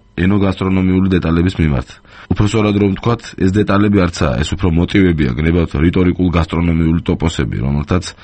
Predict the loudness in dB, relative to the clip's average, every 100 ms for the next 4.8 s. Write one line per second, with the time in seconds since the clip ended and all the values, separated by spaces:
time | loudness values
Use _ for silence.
0 | -20 -20 -20 -20 -20 -6 0 2 2 2
1 | 2 2 0 -2 -2 -4 -6 -10 -8 -2
2 | 0 0 -2 -6 -20 _ 0 2 2 2
3 | 2 2 0 -2 -4 -8 -12 -18 -6 0
4 | 0 2 0 2 0 0 2